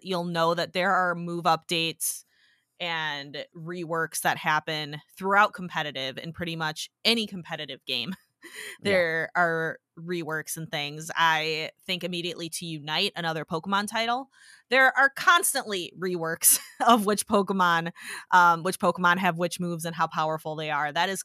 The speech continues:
Speaker 1: constant, uh, as well as pretty mu-, again, pretty much any other competitive game, which really, when you think about it, it's, we're not that old <laughs> when it comes to
Speaker 2: Oh, yeah.
Speaker 1: competitive gaming.
Speaker 2: <laughs> Oh, we're
Speaker 1: We
Speaker 2: so
Speaker 1: haven't
Speaker 2: young.
Speaker 1: been around.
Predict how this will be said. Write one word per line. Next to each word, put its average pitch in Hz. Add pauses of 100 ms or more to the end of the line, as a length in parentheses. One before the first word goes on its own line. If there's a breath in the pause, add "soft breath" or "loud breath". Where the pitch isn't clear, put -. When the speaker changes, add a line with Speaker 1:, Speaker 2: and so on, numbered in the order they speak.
Speaker 1:
constant, 214 (420 loud breath)
uh, 185
as 185
well 180
as 170 (340)
pretty 254
mu-, 349 (220)
again, 185 (100)
pretty -
much 247
any 196
other 180
competitive 156
game, 135 (640)
which 165 (220)
really, 247
when 190
you 190
think 277
about 165
it, 156 (160)
it's, - (360)
we're 175
not 262
that 196
old 160 (240)
<laughs> -
when 214
it 175
comes 208
to 139
Speaker 2:
Oh, 123
yeah. -
Speaker 1:
competitive 165
gaming. 151
Speaker 2:
<laughs> -
Oh, 135
we're 160
Speaker 1:
We 156
Speaker 2:
so 175
Speaker 1:
haven't 202
Speaker 2:
young. 120
Speaker 1:
been -
around. 233